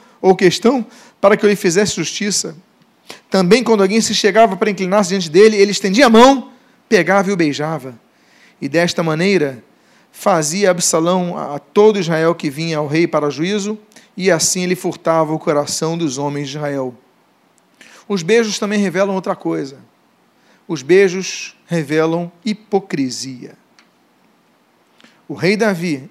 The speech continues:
era um homem ocupado. Davi tinha todo o reino.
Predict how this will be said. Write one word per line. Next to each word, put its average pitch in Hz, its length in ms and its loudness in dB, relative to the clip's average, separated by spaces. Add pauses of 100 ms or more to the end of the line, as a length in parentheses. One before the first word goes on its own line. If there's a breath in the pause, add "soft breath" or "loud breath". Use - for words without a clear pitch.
(100)
era 214 140 -2
um 170 100 -4
homem 175 140 -4
ocupado. 226 480 -12 (1500 soft breath)
Davi 175 240 0
tinha 220 160 -2
todo 240 240 -6
o 180 40 -6
reino. 165 520 -4